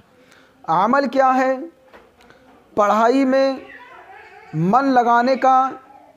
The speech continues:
बहुत ही बेहतरीन अमल। तो हज़रात, वीडियो को स्किप बिल्कुल ना करें, वीडियो को पूरा देखें, क्योंकि पता नहीं आप कौन सी अच्छी बात मिस कर दें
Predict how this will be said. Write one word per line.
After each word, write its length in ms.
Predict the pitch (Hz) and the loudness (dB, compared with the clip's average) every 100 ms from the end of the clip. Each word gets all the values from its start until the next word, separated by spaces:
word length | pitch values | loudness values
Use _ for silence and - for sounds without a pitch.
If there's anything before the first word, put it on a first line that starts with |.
| - | -8
बहुत 520 | 156 226 226 262 226 | 0 2 2 2 0
ही 160 | 254 262 | -2 0
बेहतरीन 800 | 196 - 190 214 214 247 254 359 - 165 | -2 -2 -2 0 0 -2 -4 -12 -10 -4
अमल। 500 | 165 202 226 190 135 - - - _ _ _ _ | -2 0 2 0 -2 -12 -20 -20 _ _ _ _
तो 80 | 240 | 0
हज़रात, 420 | 233 247 247 240 - - _ _ _ - _ _ _ _ | 2 2 2 0 -10 -20 _ _ _ -20 _ _ _ _
वीडियो 360 | 160 196 233 254 | -4 0 0 0
को 160 | 247 254 | 2 0
स्किप 300 | 247 254 233 | 0 -2 2
बिल्कुल 340 | 208 233 277 | 0 0 0
ना 160 | 269 262 | 0 2
करें, 360 | 262 277 269 - - _ 170 | 0 0 -4 -10 -20 _ -4
वीडियो 380 | 170 240 240 | 0 0 0
को 80 | 247 | 0
पूरा 300 | 247 240 240 254 | -2 0 0 2
देखें, 480 | 262 269 269 269 - - 427 - 427 - - - | 0 0 -2 -6 -14 -20 -20 -20 -20 -20 -20 -20
क्योंकि 360 | - 240 254 262 | -4 0 0 0
पता 320 | 254 247 277 | 0 0 0
नहीं 280 | 269 254 269 240 | 2 0 0 0
आप 260 | 240 240 | 0 0
कौन 240 | 254 240 233 | -2 -2 -2
सी 160 | 240 | -4
अच्छी 280 | 233 - 262 | -4 -2 -2
बात 340 | 208 226 220 214 | 2 2 0 -2
मिस 260 | 220 247 | -2 -2
कर 180 | - 254 | 0 0
दें 260 | 240 269 | 0 -2